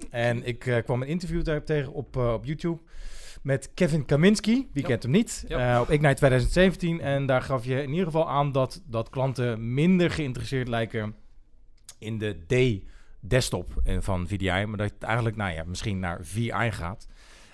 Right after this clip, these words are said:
Speaker 1: Eh, heeft die trend zich voortgezet? Eigenlijk gaf je dat net al een klein
Speaker 2: Ja.
Speaker 1: beetje aan het begin, maar
Speaker 2: Ja.
Speaker 1: dat,
Speaker 2: Ja.
Speaker 1: eh, kan je daar wat meer over zeggen?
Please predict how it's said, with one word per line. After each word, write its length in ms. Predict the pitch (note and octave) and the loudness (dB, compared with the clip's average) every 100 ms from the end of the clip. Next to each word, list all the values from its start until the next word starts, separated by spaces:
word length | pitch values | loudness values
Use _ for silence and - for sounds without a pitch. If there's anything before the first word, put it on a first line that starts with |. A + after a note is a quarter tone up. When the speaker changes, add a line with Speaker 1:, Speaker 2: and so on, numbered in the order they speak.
| - | -12
Speaker 1:
Eh, 260 | - B2+ C3 | 0 4 6
heeft 180 | D#3+ - | 4 2
die 80 | |
trend 200 | F#3 F3 | 2 2
zich 120 | E3 - | 2 2
voortgezet? 440 | G3 A3+ G3+ G3 | 4 4 2 2
Eigenlijk 340 | - G3+ F#3+ | 2 2 2
gaf 320 | - - F#3+ F3 | -2 0 0 0
je 80 | |
dat 160 | F3 E3+ | 0 0
net 260 | E3 G3 - | 2 -2 2
al 200 | D#3 D#3+ | 2 2
een 100 | C#3 | 0
klein 200 | F3 F3 | 0 2
Speaker 2:
Ja. 60 | |
Speaker 1:
beetje 200 | D#3 C#3+ | 2 0
aan 140 | D#3 C#3 | -2 -2
het 120 | B2 | -2
begin, 280 | C3+ D#3+ G3 | -2 0 2
maar 200 | F3 E3+ | 2 2
Speaker 2:
Ja. 60 | |
Speaker 1:
dat, 180 | D3+ D#3+ | 2 2
Speaker 2:
Ja. 60 | - | 0
Speaker 1:
eh, 100 | D#3+ E3+ | -4 -2
kan 100 | F3 | 2
je 60 | E3+ | 4
daar 100 | E3+ | 6
wat 100 | E3 | 4
meer 160 | F3 | 4
over 140 | E3+ D3+ | 4 4
zeggen? 240 | F3 B3+ | 4 2